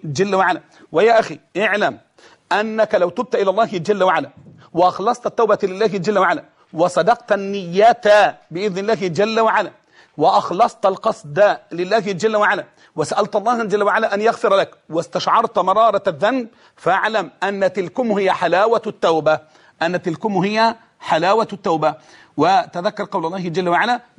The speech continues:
"وإني لغفار لمن تاب". أيضًا: "نبئ عبادي أني أنا الغفور الرحيم"، إلى آخر الآيات الكثيرة. وأذكرك أيضًا بهذا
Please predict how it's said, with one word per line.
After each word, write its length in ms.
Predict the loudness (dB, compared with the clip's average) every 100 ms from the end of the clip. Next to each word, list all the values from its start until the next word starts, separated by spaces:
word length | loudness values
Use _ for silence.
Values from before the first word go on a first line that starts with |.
| -4
"وإني 720 | -4 -2 -2 -2 -2 -2 -6 -4
لغفار 800 | 0 2 2 -2 0 2 2 -4
لمن 540 | -8 -6 -2 0 -2
تاب". 380 | 2 4 4 0 -10 _ _ -10 -2 0
أيضًا: 400 | 0 0 -2 -4 _
"نبئ 360 | -8 -6 -4 0
عبادي 600 | 2 2 0 -6 -10 -10 _
أني 320 | -4 -4 -4 -2
أنا 100 | 0
الغفور 500 | 0 -2 0 2 4
الرحيم"، 480 | 2 0 -4 -6 -14 _ _
إلى 100 | 0
آخر 300 | 2 2 0
الآيات 560 | -4 0 0 2 0 -2 _ 2
الكثيرة. 800 | 2 0 -4 -4 0 0 0 -2
وأذكرك 560 | -2 0 0 -2 -2 0
أيضًا 440 | 0 0 -2 -4 -12 _ -20 _
بهذا 460 | 0 2 2 2